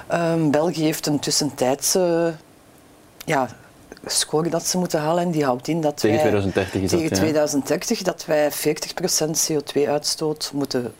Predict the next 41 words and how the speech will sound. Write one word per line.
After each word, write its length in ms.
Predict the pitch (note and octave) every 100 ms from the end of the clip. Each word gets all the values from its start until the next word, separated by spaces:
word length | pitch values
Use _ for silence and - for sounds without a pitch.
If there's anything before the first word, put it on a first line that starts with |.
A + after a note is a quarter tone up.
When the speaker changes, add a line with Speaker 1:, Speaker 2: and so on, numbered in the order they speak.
| A#2+
Speaker 1:
minderen. 640 | A2 C3+ C3+ D#3 A3+ C4 - -
Speaker 2:
En 80 | G2+
jullie 180 | G2+ G2+
zijn 180 | G#2 G2+
daarbij 320 | F#2+ F#2 C3+
of 100 | E3
krijgen 220 | A2+ G2+
jullie 140 | F#2+ F#2+
daar 120 | G2
een 120 | G2
uitzondering 560 | G2 B2+ - A#2+ G#2+ G#2
Speaker 1:
Dat, 260 | F#3 G2 G2
Speaker 2:
voor, 100 | G3
Speaker 1:
eh, 100 | F3
Speaker 2:
of, 60 |
eh? 120 | F3 -
Speaker 1:
is 160 | -
nog 160 | F#3+ F3+
niet 180 | F#3+ F3
helemaal 380 | F3+ F3 D3
duidelijk, 460 | C#3 C3 D3 G2 -
Speaker 2:
Ja. 40 | G3
Speaker 1:
maar 80 | F3
in 80 |
elk 180 | C#3 E3+
geval 260 | E3 F3 E3
we 80 | D#3
zullen 420 | E3 D3 C#3 - - - - - -
toch 200 | - -
moeten 220 | F3 D#3
minderen 260 | C#3 D3+ F#3
met 140 | F3+
onze 360 | F3+ F#3 - F3+
C 20 | F3
O 40 |
twee 240 | F3 - F3+
uitstoot, 480 | F3+ - - F#3+
wat 100 | D#3+
natuurlijk 440 | D#3 C3+ E3 E3 D3+
moeilijk 340 | D3 E3+ E3+
is 280 | E3 - -